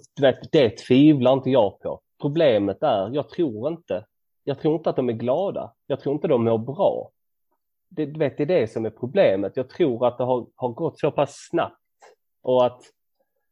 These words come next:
man har gått från att befinna sig på någon trygg plats till att det skakar så mycket att, du vet, uppenbar-, uppenbarligen så har det stormat och jag tror inte Billy mår bra. Jag tror inte,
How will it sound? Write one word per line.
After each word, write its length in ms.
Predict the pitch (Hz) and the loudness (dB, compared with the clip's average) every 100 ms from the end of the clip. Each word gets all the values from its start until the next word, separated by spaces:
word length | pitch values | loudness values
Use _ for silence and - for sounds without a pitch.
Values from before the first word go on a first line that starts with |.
| _ | _
man 380 | 120 - - 135 | -12 -8 -2 0
har 60 | 131 | 2
gått 220 | 139 - | 0 -2
från 120 | 127 | -4
att 140 | 120 120 | -4 -6
befinna 420 | 117 131 120 113 | -4 -2 0 -2
sig 360 | 123 113 113 _ _ _ _ _ _ _ _ _ _ - _ _ _ _ _ | -2 -2 -4 _ _ _ _ _ _ _ _ _ _ -20 _ _ _ _ _
på 80 | 135 | 0
någon 360 | 127 123 117 - | 0 0 -4 -6
trygg 400 | 151 127 110 - | -2 -2 -2 -2
plats 400 | 120 98 - - | -2 -2 -12 -8
till 160 | 113 | -2
att 200 | 113 - _ _ _ _ _ | -2 -4 _ _ _ _ _
det 80 | 117 | -18
skakar 480 | - 123 131 135 117 | -6 0 0 0 -4
så 140 | 127 | -4
mycket 380 | 117 156 - 101 | -4 -6 -6 -8
att, 120 | - _ _ _ | -8 _ _ _
du 60 | 180 | -12
vet, 240 | 120 - - - - 127 _ - | -12 -10 -16 -16 -18 -18 _ -10
uppenbar-, 600 | 165 160 117 107 110 107 | -10 -8 -4 -2 -4 -6
uppenbarligen 600 | 156 131 107 107 104 107 | -6 -4 -2 -2 -4 -6
så 300 | - 110 107 _ _ 139 | -4 -4 -6 _ _ -20
har 200 | 113 151 | -6 -4
det 80 | 135 | -4
stormat 520 | - 151 214 92 - | -4 -8 -6 -8 -4
och 300 | 120 120 123 120 - | -2 0 -2 -6 -6
jag 160 | 135 | -6
tror 100 | 143 | -4
inte 100 | 151 | -6
Billy 300 | 117 107 98 | -4 -6 -4
mår 140 | 98 92 | -4 -6
bra. 340 | - 57 - - | -8 -10 -10 -12
Jag 120 | 113 | -4
tror 280 | 139 110 - _ - | -2 -2 -4 _ -6
inte, 420 | 135 135 117 107 | -6 -4 -2 -2